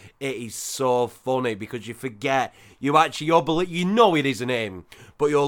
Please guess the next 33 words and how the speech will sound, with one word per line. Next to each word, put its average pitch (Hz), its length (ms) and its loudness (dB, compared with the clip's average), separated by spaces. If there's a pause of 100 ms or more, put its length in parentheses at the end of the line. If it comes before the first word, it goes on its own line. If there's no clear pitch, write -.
(260)
what 156 160 0
I'm 147 80 -2
trying 151 180 0
to 135 60 -2
get 135 160 -2
at, 131 100 -4
your 139 160 -2
believability, 135 960 -2
you 151 120 -6
can 180 180 -4
believe 170 480 0
it's 120 260 -6
him. 120 320 -4 (360)
And 151 120 -2
it's 139 160 -4
like, 139 280 0 (160)
eh, 143 140 -8 (200)
all 175 280 6
I'm 180 80 2
gonna 180 120 0
say, 156 140 -2
I - 20 2
don't 156 80 0
wanna 202 140 -2
give 202 120 -4
too 170 200 2
much 131 140 -4
away 120 140 -6
'cause 107 120 -12
I 123 60 -6
want 131 200 -4
you 123 100 -6
to 113 300 -6